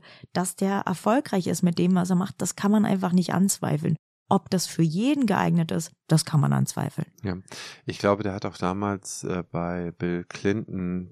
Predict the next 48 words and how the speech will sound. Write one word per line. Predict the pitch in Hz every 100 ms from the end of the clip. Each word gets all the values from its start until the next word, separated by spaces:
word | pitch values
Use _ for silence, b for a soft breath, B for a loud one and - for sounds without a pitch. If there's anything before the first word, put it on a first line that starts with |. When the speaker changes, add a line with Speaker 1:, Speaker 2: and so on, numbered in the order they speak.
| -
Speaker 2:
die | 85 85
soll | - 87
er | 90
ja | 85
auch | 92
die | - 82
ganze | 87 92 - -
Moderation | 90 82 82 - 92 98 92
mit | 85 -
dieser | 85 82 80 82
Lewinsky-Affäre | 80 90 - - - 92 - 90 90
da, | 85 87
das | 87 -
soll | 87 85
ja | 87
auch | 92 -
alles | 90 90 90 - _ _
da | - 90
gemacht | 87 87 -
haben. | 87 - B B
Aber | - 98 95 98 101 - - - _ 123 104 - 104
ich | -
weiß | 107 110
nicht, | 104 90 _ _ _ -
vielleicht | - 104 101
ist | 98
es | 98
überraschend | 90 110 104
für | 92
dich, | 90 92
aber | 90 90 -
wo | 92 107
kommt | - 107 -
der |
her? | 80 90 101 120 62 -
Wie | 92 90 90 95 98 101 95
hat | 92
er | 92
sich | 92
dazu | 90 90 95
entwickelt? | 85 104 104
Kennst | - 98 -
du | 92
so | 92
ein | 87
bisschen | 95 98 90
was, | 87 85 - - -
äh, | 90 90